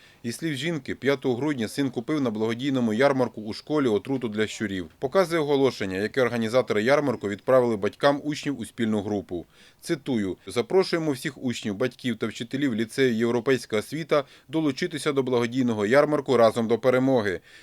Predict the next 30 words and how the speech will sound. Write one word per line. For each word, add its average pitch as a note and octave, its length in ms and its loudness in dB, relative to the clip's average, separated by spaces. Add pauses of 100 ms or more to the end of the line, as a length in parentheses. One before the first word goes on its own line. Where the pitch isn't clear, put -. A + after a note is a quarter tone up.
(140)
Потрібні D#3 440 -2
обігрівачі, A#2 800 0
засоби B2 440 0
від G#2+ 120 -4
гризунів, G#2+ 600 -2
ліки, C3 300 -2
теплі A2 360 0
речі. F#2+ 460 0
Чекаємо F3 440 4
на C#3+ 80 4
ваші D3+ 240 4
поробки, A#2+ 480 2
іграшки B2+ 460 -2
та G2+ 120 -6
сувеніри, A#2 560 2
які G#2 240 -2
будуть A2+ 260 -2
задіяні A2+ 540 0
в G2 40 -4
якості C3 480 0
ярмаркових A#2+ 600 2
лотів. G2 520 0
Також E3+ 280 2
можна E3 320 0
сухе A#2+ 280 -2
печиво D#3 440 2
та A2+ 140 0
випічку C3 440 -2
без A2+ 180 -2
кремів». F#2 400 0